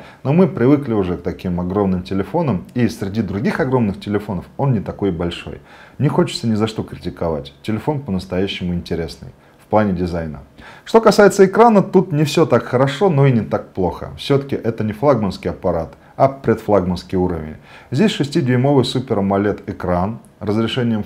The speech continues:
Full H D plus, это чуть более четырехсот пикселей на дюйм. Этого вполне достаточно, но что касается яркости, ребята, процентов пятнадцать даже, даже не десять, а процентов пятнадцать, на мой взгляд,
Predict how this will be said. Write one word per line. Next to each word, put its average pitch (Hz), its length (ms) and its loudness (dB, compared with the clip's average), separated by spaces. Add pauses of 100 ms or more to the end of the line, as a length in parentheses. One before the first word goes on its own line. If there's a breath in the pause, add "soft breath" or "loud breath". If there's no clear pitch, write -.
Full 110 180 -2
H 92 100 -6
D 101 100 -6
plus, 104 380 -4
это 95 140 -10
чуть 98 220 -8
более 101 240 0
четырехсот 98 580 -6
пикселей 92 360 -6
на 92 160 -2
дюйм. 90 260 -4 (320 loud breath)
Этого 185 320 6
вполне 156 340 2
достаточно, 143 680 2
но 127 220 2
что 143 180 -4
касается 123 640 0
яркости, 135 560 2
ребята, 101 520 2 (840 loud breath)
процентов 185 500 4
пятнадцать 165 720 2
даже, 85 240 0
даже 127 340 4
не 135 140 4
десять, 151 580 2
а 110 80 2
процентов 139 460 -2
пятнадцать, 170 560 -2
на 135 100 0
мой 135 140 4
взгляд, 135 340 2